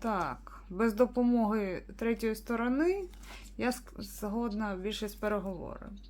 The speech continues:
Це повинні бути переговори, договір.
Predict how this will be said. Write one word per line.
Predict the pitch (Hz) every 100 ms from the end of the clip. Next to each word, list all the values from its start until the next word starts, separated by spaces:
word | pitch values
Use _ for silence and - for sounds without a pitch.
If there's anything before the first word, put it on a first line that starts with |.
| - - - -
Це | - - 311
повинні | 262 - - 240 240 254 220 202
бути | 208 208
переговори, | 185 - 247 208 170 160 156 156 156
договір. | 170 226 190 170 165 165 -